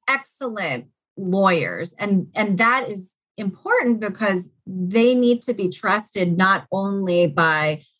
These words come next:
the clients that they are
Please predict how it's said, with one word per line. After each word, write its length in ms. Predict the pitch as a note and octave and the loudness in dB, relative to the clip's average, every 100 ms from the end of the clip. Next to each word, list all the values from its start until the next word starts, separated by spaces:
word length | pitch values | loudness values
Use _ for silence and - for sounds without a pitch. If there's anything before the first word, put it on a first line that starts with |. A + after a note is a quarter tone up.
| _ - | _ -6
the 360 | E3+ F3+ D#3 D3 | -2 0 0 -4
clients 760 | - G3 G3 G3 G3 F#3 F3+ - | -10 0 2 2 -2 -6 -6 -4
that 200 | E3+ D#3 | -2 2
they 240 | E3 D#3+ | 4 6
are 460 | D3+ D3 C#3+ C#3+ | 4 2 2 -2